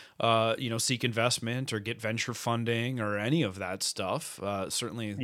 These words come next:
Speaker 1: like I said, more than, more than one way to approach it. But,
Speaker 2: Mm-hmm.
Speaker 1: uh, I mean,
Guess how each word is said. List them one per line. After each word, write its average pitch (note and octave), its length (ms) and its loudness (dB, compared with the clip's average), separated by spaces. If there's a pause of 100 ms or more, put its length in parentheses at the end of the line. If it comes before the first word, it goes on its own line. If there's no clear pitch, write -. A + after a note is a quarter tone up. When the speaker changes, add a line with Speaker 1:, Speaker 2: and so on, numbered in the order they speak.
Speaker 1:
like A2+ 100 2
I A2 40 -2
said, G#2+ 260 0
more A#2 200 -2
than, A2 280 -2 (400)
more A#2+ 160 0
than A#2 140 2
one A#2 220 2
way A2+ 220 4
to A2 220 0
approach G2+ 340 -2
it. - 260 0 (600)
But, D#3 300 10
Speaker 2:
Mm-hmm. E3 100 10
Speaker 1:
uh, - 1800 6 (160)
I F3+ 100 10
mean, E3+ 340 12